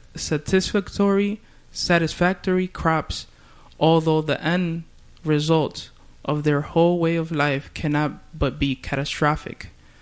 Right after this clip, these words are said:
Likewise, believers who neglect their land will inevitably see their crops fail. The mitig-,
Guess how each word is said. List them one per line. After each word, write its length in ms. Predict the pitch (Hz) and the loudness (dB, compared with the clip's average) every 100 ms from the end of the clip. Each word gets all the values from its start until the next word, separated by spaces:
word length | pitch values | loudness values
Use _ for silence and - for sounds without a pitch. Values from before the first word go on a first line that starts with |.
| - - - - - - | -20 -20 -20 -20 -20 -14
Likewise, 720 | - 156 208 - 135 131 135 - | -2 2 2 2 0 0 -2 -2
believers 880 | 147 151 190 196 147 139 139 - - - | -2 0 0 0 0 -2 -4 -10 -16 -4
who 120 | 170 | -2
neglect 640 | 160 147 156 180 180 - | 0 0 0 0 0 -6
their 180 | - 139 | -4 -2
land 600 | 139 147 160 160 143 135 | 0 2 2 2 0 -2
will 120 | 135 | -4
inevitably 1040 | - 151 151 - 175 185 160 151 147 - 160 - - - | -2 -2 -2 -2 -2 0 0 -2 -6 -8 -10 -16 -20 -14
see 220 | - 160 | -2 0
their 200 | 156 143 | 2 0
crops 420 | - - 143 - | 0 -2 -2 -4
fail. 460 | - 147 147 151 165 - - - - - - - - - | -4 0 0 -2 -10 -16 -20 -20 -20 -20 -20 -20 -20 -8
The 160 | 156 160 | 0 2
mitig-, 320 | 165 165 165 | 2 2 -2